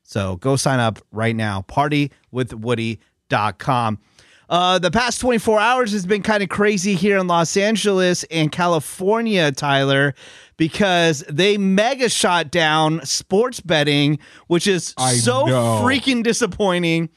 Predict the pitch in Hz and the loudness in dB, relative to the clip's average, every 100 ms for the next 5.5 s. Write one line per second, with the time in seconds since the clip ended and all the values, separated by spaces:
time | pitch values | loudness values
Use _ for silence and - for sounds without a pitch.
0 | _ - 196 190 214 185 180 156 104 107 | _ -2 0 0 0 0 0 0 -2 -6
1 | 175 - 208 175 190 - 294 285 254 240 | -6 0 0 2 0 0 0 0 0 0
2 | 214 202 196 190 175 156 - 214 233 - | 0 0 0 0 0 -2 -2 -2 0 -2
3 | 240 233 - 202 180 185 - 165 180 175 | 0 0 0 0 0 -2 0 2 2 2
4 | 185 185 - 202 165 165 165 160 160 156 | 2 0 0 0 2 2 2 2 0 0
5 | 151 147 143 135 | 0 2 2 0